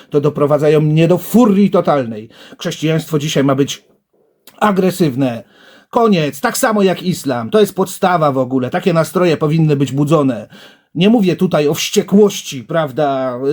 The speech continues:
w stylu jakiegoś dzikiego ludu. My wiemy, o co my walczymy. My wiemy, co oni nam chcą zabrać.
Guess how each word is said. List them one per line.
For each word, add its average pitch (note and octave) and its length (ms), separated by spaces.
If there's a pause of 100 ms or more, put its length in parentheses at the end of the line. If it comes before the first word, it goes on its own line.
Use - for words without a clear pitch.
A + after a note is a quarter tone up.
w - 40
stylu E3+ 440
jakiegoś D3+ 420
dzikiego F#3 520
ludu. F3+ 640 (500)
My G#3+ 120
wiemy, A#3+ 480
o F#3+ 100
co F#3+ 160
my E3+ 140
walczymy. D3 440
My F#3+ 140
wiemy, A3 320
co C4+ 320
oni F4+ 220
nam F#3+ 200
chcą E3+ 260
zabrać. A#2+ 560